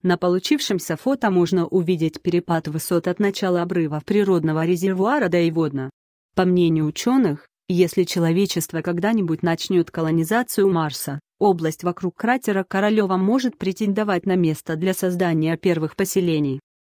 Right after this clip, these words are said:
При нехватке воды полярный регион с обширными ледяными шапками обеспечит людей жидкостью.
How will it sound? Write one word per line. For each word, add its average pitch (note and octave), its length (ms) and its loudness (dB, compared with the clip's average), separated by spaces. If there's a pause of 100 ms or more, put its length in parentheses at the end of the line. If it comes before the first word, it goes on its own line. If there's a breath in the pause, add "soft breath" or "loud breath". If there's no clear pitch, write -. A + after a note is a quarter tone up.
(200)
При A3+ 180 2
нехватке G3 540 0
воды F3 300 0
полярный D3+ 520 0
регион D#3+ 460 0
с - 80 -6
обширными D#3+ 600 -2
ледяными D#3 520 0
шапками F#3 500 0
обеспечит F3 640 -2
людей E3+ 360 0
жидкостью. C#3+ 760 -4